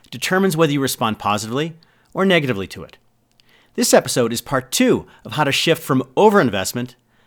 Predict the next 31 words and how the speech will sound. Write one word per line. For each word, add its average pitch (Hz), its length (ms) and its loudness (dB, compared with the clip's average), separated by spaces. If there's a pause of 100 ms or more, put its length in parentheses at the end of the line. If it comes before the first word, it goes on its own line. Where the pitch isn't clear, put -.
(120)
to 208 80 -2
healthy 160 320 0
investment. 87 480 -8 (1160)
In 196 100 0
order 269 160 4
to 233 140 -8
devote 180 380 4
the 135 60 -4
necessary 135 380 0
time, 131 460 -4 (260)
effort, 139 300 0
and 127 100 2
energy 143 320 2
to 143 120 -6
overcome 123 340 -2
a - 20 -2
crisis, - 500 -4 (240)
you 147 220 -8
absolutely 170 640 0
must 143 420 0
be 143 100 -4
invested 127 460 0
in 113 80 -4
a 104 40 -8
crisis 107 520 -8 (220)
when 147 120 -4
it 170 60 -6
confronts 170 400 2
you. - 140 -8 (800)
That 120 160 -2
said, 175 400 0